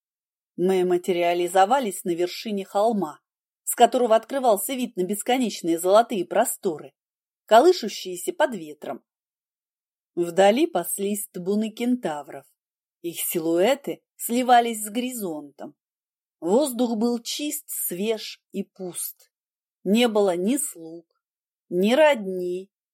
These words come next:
ни дурацких люстр. Только небо, трава и ветер. Ольга, ошеломлённая, вырвала руку и отшатнулась.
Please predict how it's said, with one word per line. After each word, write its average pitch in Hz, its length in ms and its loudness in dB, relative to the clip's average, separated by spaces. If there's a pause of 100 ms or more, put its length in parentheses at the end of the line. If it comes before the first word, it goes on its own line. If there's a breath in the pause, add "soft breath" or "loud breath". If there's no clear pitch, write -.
(440)
ни 233 200 4
дурацких 262 800 4
люстр. 180 680 -8 (720)
Только 160 320 -2
небо, 220 460 -2 (340)
трава 233 420 6
и 294 200 -2
ветер. 180 520 -8 (1000)
Ольга, 196 520 -2 (720)
ошеломлённая, 294 1080 4
вырвала 277 540 2
руку 269 420 -4
и 254 60 -2
отшатнулась. 226 1120 0